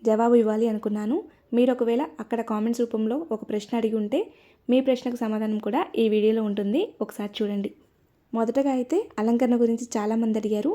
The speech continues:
అలాగే పీఠం ఏర్పాటు చేసే ముందు నేను కింద నేల మీద ఎర్రటి రంగులో ఏదో రాశాను, అదేంటి అని అడిగారు. మనం పీఠం ఏర్పాటు చేసుకునేటప్పుడు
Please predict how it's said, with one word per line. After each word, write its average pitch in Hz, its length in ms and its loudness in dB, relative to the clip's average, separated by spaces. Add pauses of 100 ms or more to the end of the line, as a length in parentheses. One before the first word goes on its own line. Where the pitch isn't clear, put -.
(380)
అలాగే 247 260 4
పీఠం 269 300 4
ఏర్పాటు 240 340 -2
చేసే 226 260 0
ముందు 214 200 0 (420)
నేను 240 220 6
కింద 240 180 4 (100)
నేల 220 260 2
మీద 226 120 -2 (420)
ఎర్రటి 247 300 2
రంగులో 226 360 0 (180)
ఏదో 220 220 2
రాశాను, 208 400 -4 (160)
అదేంటి 214 400 0
అని 214 100 0
అడిగారు. 202 280 -2 (600)
మనం 262 220 2
పీఠం 254 280 4
ఏర్పాటు 240 300 -2
చేసుకునేటప్పుడు 220 580 -2